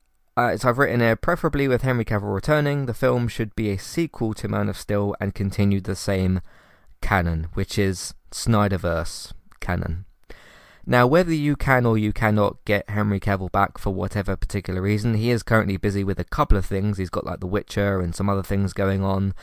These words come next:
Uh, he's been rumoured to be playing James Bond. I think that would be quite cool. Um, it's good that Henry's busy, you know, you want him to be working 'cause he's a very talented actor. He's got Geralt of Rivia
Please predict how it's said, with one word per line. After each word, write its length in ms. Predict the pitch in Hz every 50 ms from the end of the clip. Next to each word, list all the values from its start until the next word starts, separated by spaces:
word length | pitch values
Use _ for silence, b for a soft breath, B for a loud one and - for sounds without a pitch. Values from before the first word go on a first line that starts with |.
| B B B B B B B -
Uh, 140 | - - 90
he's 140 | 92 92
been 240 | - - 95 92 95
rumoured 320 | 104 110 110 110 110 104 -
to 80 | 110
be 180 | 98 - 110 110
playing 380 | - - 110 107 107 107 104
James 320 | 92 107 107 107 107 107 101
Bond. 480 | - 104 104 107 107 107 107 107 101 - -
I 80 | - 90
think 160 | 92 85 78
that 140 | 80 90 76
would 80 | - 80
be 100 | 85 85
quite 300 | - - 82 76 - -
cool. 300 | - 165 170 170 147 - - - _ _ -
Um, 460 | 101 98 95 95 95 95 95 92 92
it's 80 | 98 -
good 160 | - 175 160
that 100 | - 135
Henry's 320 | 139 147 147 143 143 131 113
busy, 300 | - 127 127 139 160 170
you 180 | 160 135 120
know, 160 | 117 110 107
you 180 | 117 123 120 113
want 140 | 104 107 107
him 140 | 104 104 101
to 100 | - 107
be 160 | 101 104 101
working 420 | 95 98 95 95 - - 117 113
'cause 140 | 113 104 92
he's 140 | 92 90 90
a 40 | 90
very 160 | 92 92 90
talented 440 | - - 92 92 90 87 - - 85
actor. 340 | 85 80 - - 107 110 120 B B B B B B B B B B
He's 180 | - - 95 90
got 220 | - - - -
Geralt 320 | - 101 95 95 92 92 -
of 100 | 95 90
Rivia 440 | 95 92 90 95 90 90 90 98